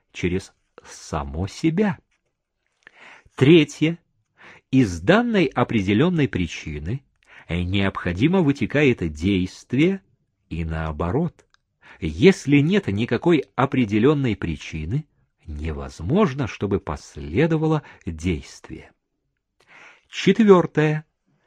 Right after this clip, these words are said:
Знание действий зависит от знания причины и заключает в себе последнее. Пятая аксиома. Вещи, не имеющие между собой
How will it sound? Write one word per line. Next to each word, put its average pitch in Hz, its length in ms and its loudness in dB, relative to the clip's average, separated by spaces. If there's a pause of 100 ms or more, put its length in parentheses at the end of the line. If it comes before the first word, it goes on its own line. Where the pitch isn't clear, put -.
(240)
Знание 135 920 2
действий 95 760 0
зависит 78 800 -8
от 82 180 -6
знания 80 640 -6
причины 104 840 -4 (520)
и 180 160 4
заключает 131 1080 0
в - 160 -18
себе 95 480 -2 (280)
последнее. 80 1000 -4 (800)
Пятая 131 640 0
аксиома. 143 800 -2 (680)
Вещи, 92 840 2 (220)
не 92 400 -6
имеющие 113 640 -2
между 98 340 -4
собой 104 460 2